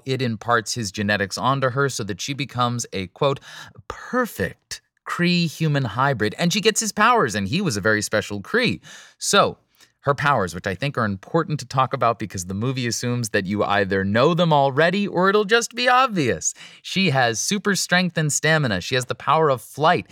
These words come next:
She has powers of invulnerability and regeneration. Hard to hurt her, if, and if you do, she bounces back. She also has no need to breathe in space because of her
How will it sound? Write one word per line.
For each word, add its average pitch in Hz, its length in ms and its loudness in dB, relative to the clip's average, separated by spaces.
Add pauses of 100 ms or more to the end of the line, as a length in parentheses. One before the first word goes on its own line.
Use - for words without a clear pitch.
(160)
She - 160 -2
has 175 260 2
powers 202 460 2
of 151 120 2
invulnerability 165 1500 2 (240)
and 233 360 4
regeneration. 226 800 2
Hard 135 320 2
to 123 100 2
hurt 165 180 4
her, 165 120 4
if, 117 280 0
and 117 140 -2
if 107 100 -4
you 117 80 -2
do, 151 300 2 (160)
she - 160 -6
bounces 110 380 0
back. 95 360 0 (220)
She - 160 0
also 208 300 2
has 104 200 -2
no 135 220 2
need 190 260 0
to 131 80 -2
breathe 117 300 0
in 165 100 4
space - 400 -2
because 107 340 -2
of 107 120 -2
her 113 180 2